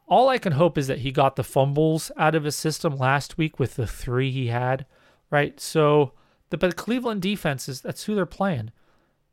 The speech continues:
They're not bad. It looks bad on the, the ranks and points against and all that stuff. Eh, don't buy it. Not great. Not great at all. They're pretty solid defense.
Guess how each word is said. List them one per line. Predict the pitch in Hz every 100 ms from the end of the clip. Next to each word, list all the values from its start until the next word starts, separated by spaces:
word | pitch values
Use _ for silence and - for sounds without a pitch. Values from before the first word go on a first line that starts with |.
| -
They're | 160
not | 247 277
bad. | 220 214 135
It | 151 170
looks | 190 247 -
bad | - 202 208 202
on | 185 156 147
the, | 143 139
the | 131
ranks | 131 156 156 160 -
and | 156 127
points | 170 156 -
against | 151 160 -
and | 156
all | 156 147
that | 147 -
stuff. | - 147 - _ _ _ -
Eh, | 190 196 180 _ _
don't | 175 196
buy | 190 165
it. | 113 _ _ _ _ _ _ -
Not | 151 180
great. | - 180 - _ _ _
Not | 147 143 165
great | 185 165 185 -
at | 160 165 - -
all. | 170 127 - _ _ -
They're | 143 - _
pretty | - - 180 226
solid | 220 - 180 165 165
defense. | 147 156 151 135 123 - -